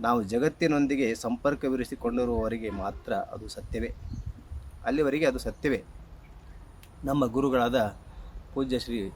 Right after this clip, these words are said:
ಸ್ವಾಮಿ ಪುರುಷೋತ್ತಮಾನಂದಜಿಯವರು ಗದ್ಯ ಮಿಶ್ರಿತ ಒಂದು ಪದ್ಯದಲ್ಲಿ ಬಹಳ ಚೆನ್ನಾಗಿ ಅದನ್ನು ಹೇಳ್ತಾರೆ. "ಇದು ಮೂರು ದಿನದ ಜಗತ್ತು,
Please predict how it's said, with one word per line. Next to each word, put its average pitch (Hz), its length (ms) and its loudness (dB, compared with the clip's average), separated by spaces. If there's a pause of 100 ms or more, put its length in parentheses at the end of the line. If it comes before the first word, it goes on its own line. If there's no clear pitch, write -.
ಸ್ವಾಮಿ 113 260 -2
ಪುರುಷೋತ್ತಮಾನಂದಜಿಯವರು 113 1160 0 (840)
ಗದ್ಯ 143 360 4
ಮಿಶ್ರಿತ 139 420 2
ಒಂದು 123 220 4
ಪದ್ಯದಲ್ಲಿ 127 720 2 (260)
ಬಹಳ 110 220 -2
ಚೆನ್ನಾಗಿ 123 520 2
ಅದನ್ನು 107 340 -4
ಹೇಳ್ತಾರೆ. 107 380 0 (720)
"ಇದು 131 320 4 (100)
ಮೂರು 147 440 4
ದಿನದ 131 260 6
ಜಗತ್ತು, 110 540 0